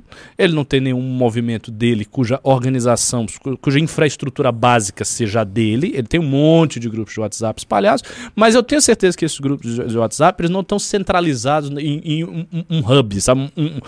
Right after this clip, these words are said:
em alguns celulares que ele controla. Não estão, ao contrário dos grupos do M B L. Então isso deve tá muito pulverizado. O que que acontece? Ele não tem, Bolsonaro, nenhum poder formal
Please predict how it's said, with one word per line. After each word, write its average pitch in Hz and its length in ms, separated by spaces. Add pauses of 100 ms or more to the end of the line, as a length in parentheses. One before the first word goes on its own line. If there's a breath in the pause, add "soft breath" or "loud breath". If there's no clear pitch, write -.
(480 loud breath)
em 151 100
alguns 170 360
celulares 160 520
que 143 120
ele 135 80
controla. 92 480
Não 170 120
estão, 165 360 (180)
ao 113 80
contrário 123 320
dos 160 120
grupos 131 200
do - 80
M - 100
B - 60
L. - 180 (600 loud breath)
Então 175 280
isso 170 220
deve 190 160
tá 208 140
muito 220 260
pulverizado. 214 840
O - 20
que - 100
que 262 80
acontece? - 540 (680 loud breath)
Ele 320 380
não 165 240
tem, 139 500
Bolsonaro, 98 720
nenhum 208 640
poder 196 500
formal 135 1000